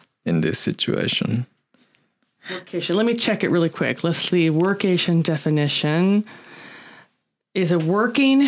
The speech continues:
Speaker 2: vacation. In the U K, it's also called a waliday or a workoliday.
Speaker 1: Mm.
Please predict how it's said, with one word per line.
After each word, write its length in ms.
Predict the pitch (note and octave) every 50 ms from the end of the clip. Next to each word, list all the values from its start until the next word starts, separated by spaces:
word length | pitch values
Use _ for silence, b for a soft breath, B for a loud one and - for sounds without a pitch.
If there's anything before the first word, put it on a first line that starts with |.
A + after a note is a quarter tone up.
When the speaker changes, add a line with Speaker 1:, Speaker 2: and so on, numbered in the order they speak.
| A#3 -
Speaker 2:
vacation. 1120 | F#3+ F3 G3+ F#3 F3 F3 - - F#3+ E3 E3 - - - F#3 G#3 B3 C#4 D4 D4 B3+ - - _ _ _ _ _ _ _ -
In 160 | F3 F3+ F3+
the 80 | F3+
U 140 | F3 G3 G#3 G3+
K, 260 | - G#3 F#3+ F#3+ F#3
it's 120 | F3+ -
also 260 | F#3+ F#3 F3 - F#3
called 460 | F3 - - F3+ E3+ E3 E3 E3 D#3+ D#3+
a 260 | D3+ D3 D3 D3 C#3+ C#3 - - _ _ _ _ _ _ _ _ _ -
waliday 880 | D#3+ E3 F3 F3 F#3+ G#3+ A#3 A#3 G#3+ A#3 A3+ A3 A3+ A3+ A3+ A#3 A3 - - -
or 200 | E3+ E3 D#3+ D#3
a 80 | D#3
workoliday. 1600 | D3 D3+ D3+ D3+ D#3 D#3 D#3 E3 F3+ F3+ F3+ F3+ F3+ _ _ _ _ _ F3+ D#3+ D#3+ E3 D#3+ D3+ C#3 C#3 C3 A#2+ A2 A2 - - B2+
Speaker 1:
Mm. 400 | G2 G2 F#2+ F#2 F2+ - -